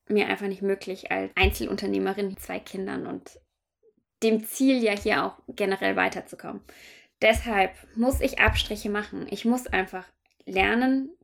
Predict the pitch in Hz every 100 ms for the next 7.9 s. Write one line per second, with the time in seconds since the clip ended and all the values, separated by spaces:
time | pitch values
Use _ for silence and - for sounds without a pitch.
0 | _ - 214 220 226 202 - - 208 -
1 | - 214 208 226 208 - 208 202 202 233
2 | 226 214 208 190 226 - 240 220 202 208
3 | 202 - 208 - 220 208 - - - -
4 | 196 185 196 - - - 214 220 220 214
5 | 214 202 - 185 190 - 151 - - _
6 | - _ _ _ 202 208 175 190 202 -
7 | 190 - - 196 190 - - -